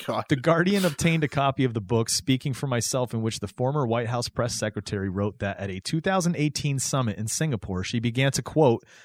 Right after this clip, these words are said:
Speaker 2: "Notice Kim staring at me. We made direct eye contact, and Kim nodded and appeared to wink at me.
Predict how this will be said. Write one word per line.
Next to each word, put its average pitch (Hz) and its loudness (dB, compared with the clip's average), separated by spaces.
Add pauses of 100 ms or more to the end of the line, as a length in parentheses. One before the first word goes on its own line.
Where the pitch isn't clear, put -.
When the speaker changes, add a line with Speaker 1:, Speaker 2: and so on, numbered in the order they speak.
(240)
Speaker 2:
"Notice 175 6
Kim 175 2
staring 196 0
at 104 0
me. 160 -6 (480)
We 131 6
made 196 4
direct 170 4
eye 104 2
contact, 104 -4
and 131 -4
Kim 156 -2
nodded 139 0
and 107 -2
appeared 175 0
to 151 2
wink 170 -2
at 90 -2
me. 82 -12